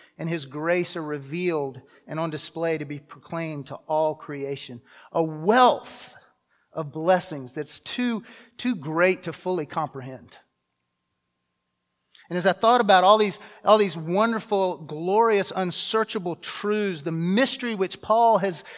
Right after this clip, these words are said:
has been at, at pains to reveal to us and pour forth so powerfully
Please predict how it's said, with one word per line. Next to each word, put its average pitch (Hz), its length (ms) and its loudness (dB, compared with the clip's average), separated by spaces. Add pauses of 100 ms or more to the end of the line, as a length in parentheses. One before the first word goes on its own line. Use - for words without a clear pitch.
(140)
has 190 180 0
been 202 440 0
at, 185 240 2
at 185 180 2
pains 220 580 -2
to 190 120 -4
reveal 175 760 0 (260)
to 226 260 0
us 170 240 2
and 165 160 -8
pour 220 300 4
forth 220 360 -2
so 196 240 -4
powerfully 180 800 0